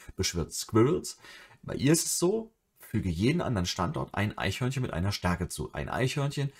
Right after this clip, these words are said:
hat einen Kostenpunkt und eine Stärke. Mit Khazar zwei. Das ist meine erste Ein-Kosten-Karte. Bedeutet, da sieht man schon diese kleinen Zusammenhänge.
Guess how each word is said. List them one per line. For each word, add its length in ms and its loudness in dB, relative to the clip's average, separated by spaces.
hat 400 -2
einen 220 0
Kostenpunkt 540 -2
und 60 -2
eine 220 -2
Stärke. 460 -2
Mit 180 -4
Khazar 480 2
zwei. 400 0
Das 120 -14
ist 80 -12
meine 160 0
erste 340 0
Ein-Kosten-Karte. 880 -2
Bedeutet, 680 2
da 160 0
sieht 100 0
man 160 4
schon 240 0
diese 220 -2
kleinen 560 0
Zusammenhänge. 720 0